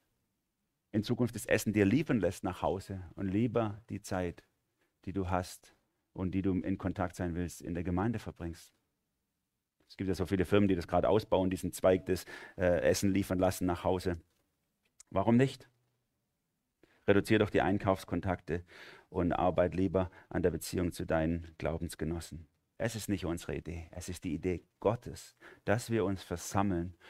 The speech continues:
Und Jesus gibt diese Zusage, "Wenn ihr euch versammelt, dann bin ich da. Wenn ihr euch versammelt, dann bin ich euch da." Ist nicht einfach nur optional.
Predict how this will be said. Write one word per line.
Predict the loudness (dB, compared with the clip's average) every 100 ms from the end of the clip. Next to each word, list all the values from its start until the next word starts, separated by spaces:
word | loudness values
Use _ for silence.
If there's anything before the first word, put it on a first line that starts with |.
| -20 -6
Und | -2
Jesus | 2 2 0 -6
gibt | -4 -4
diese | -4 -8
Zusage, | -8 -12 -6 -6 -4 0
"Wenn | 2 2
ihr | -2 -4
euch | -4 -4
versammelt, | -8 -14 -12 -8 -4 -4 -6 _ -20 _ _ _ _ _ _ _ _ _ _
dann | -2 -2
bin | -2
ich | -4 -6
da. | -8 -8 -12 _ _ _ -6
Wenn | -2
ihr | -2
euch | -2 -6
versammelt, | -12 -12 -10 -6 -4 -4 -6 _ _ _ _ _ _ _
dann | -6 -6
bin | -4 -8
ich | -8
euch | -12 -12
da." | -16 -16 _ _ _ _ _ _ _ _ _ _
Ist | -2
nicht | 0
einfach | 0 -2 -2
nur | -2 -2
optional. | -6 -4 -4 -4 -8